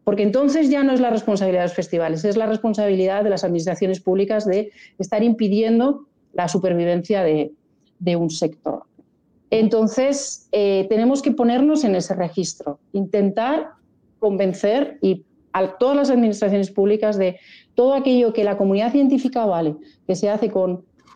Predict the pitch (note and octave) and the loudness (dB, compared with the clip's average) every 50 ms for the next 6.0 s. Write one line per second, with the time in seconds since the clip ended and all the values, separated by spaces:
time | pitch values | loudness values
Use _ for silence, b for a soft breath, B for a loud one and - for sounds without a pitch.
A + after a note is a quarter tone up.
0 | _ _ _ G3+ F#3 F3+ F3+ F3+ F3+ G3 G#3 G#3+ G#3 A3 G3+ A3+ G#3+ G3 G3+ F#3+ | _ _ _ -4 -4 -2 -2 0 0 2 2 2 0 0 0 0 2 2 2 2
1 | F#3+ F#3+ G3+ A#3+ B3+ - - - G#3 G3+ G#3 F3+ F#3 G3+ G3 G3 F#3+ F#3+ F#3+ - | 2 0 0 -4 -6 -6 -6 -4 -2 -2 -2 0 0 0 0 0 0 -2 -4 -4
2 | F3+ D#3+ D3+ D#3 D#3+ - _ _ _ _ _ _ _ _ _ _ _ - - G3+ | -2 -2 -2 -4 -8 -14 _ _ _ _ _ _ _ _ _ _ _ -2 0 2
3 | G3 G3 G3 - - F#3+ - G#3 G3 G#3 F#3+ B3+ C4 C4 C#4+ C#4 C#4 C4+ C#4 - | 2 0 -2 -2 -4 -4 -2 -2 0 0 2 2 4 4 2 2 0 -2 -2 0
4 | - B3 A#3 G3+ G#3+ A3+ - - A#3 A3 A3 G#3 G3+ G3 F#3+ G3 F#3+ F#3+ G3 F#3+ | 0 2 2 2 0 -2 -2 -2 0 0 0 0 0 2 0 0 0 0 -2 -2
5 | F#3 F#3 F#3 F#3 F#3+ F#3 F#3 G3+ F#3 E3+ F#3+ F3+ E3 G#3 G3+ A3+ A#3 A#3+ A#3+ | -2 0 0 0 -2 -2 -2 -2 -2 -2 -2 -2 -2 -2 -2 -2 -4 -6 -6